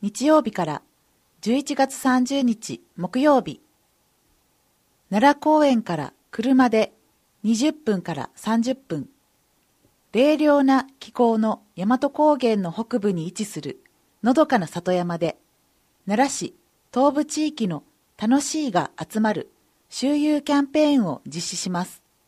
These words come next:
ちょっと足を伸ばして、この秋だけの特別な体験をしませんか？場所、奈良市東部地域。問い合わせ、奈良市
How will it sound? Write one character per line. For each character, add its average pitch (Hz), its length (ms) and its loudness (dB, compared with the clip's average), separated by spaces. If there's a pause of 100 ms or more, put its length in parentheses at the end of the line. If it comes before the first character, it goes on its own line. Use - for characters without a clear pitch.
(680)
ち - 80 -8
ょ 311 60 2
っ 311 80 -4
と - 320 -4 (100)
足 285 300 -4
を 254 80 4
伸 180 100 -2
ば 170 140 -6
し - 100 -14
て、 - 180 -12 (480)
こ 240 140 -2
の 285 160 4
秋 311 220 -2
だ 170 100 -4
け 185 140 -4
の 151 160 -8 (200)
特 240 240 -8
別 269 220 -2
な 262 140 2
体 247 220 0
験 233 280 -2
を 226 160 -2
し - 160 -10
ま 208 80 -2
せ 233 160 0
ん 190 80 -4
か？ 170 240 -4 (1700)
場 196 100 -6
所、 247 300 -2 (420)
奈 220 260 0
良 - 200 -10
市 - 40 -20 (300)
東 277 220 0
部 277 100 -2
地 269 220 -6
域。 - 320 -14 (960)
問 254 180 -2
い 294 60 2
合 269 60 4
わ 254 100 2
せ、 - 240 -4 (640)
奈 214 200 2
良 - 260 -8
市 - 40 -20